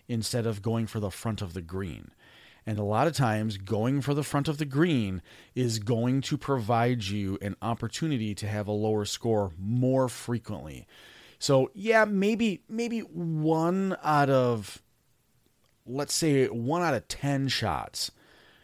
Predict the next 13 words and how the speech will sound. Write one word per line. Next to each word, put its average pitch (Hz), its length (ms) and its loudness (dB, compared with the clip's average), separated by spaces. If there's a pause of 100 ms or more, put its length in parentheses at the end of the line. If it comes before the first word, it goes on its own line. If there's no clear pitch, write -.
(180)
you're 139 380 6
gonna 131 280 2
actually 113 720 0 (280)
hit 170 200 2
it 139 100 4
well 131 340 8
and 104 200 -2
get 131 180 4
on 127 180 4
the 117 100 0
green 107 500 -2
from 117 540 2
that 104 300 0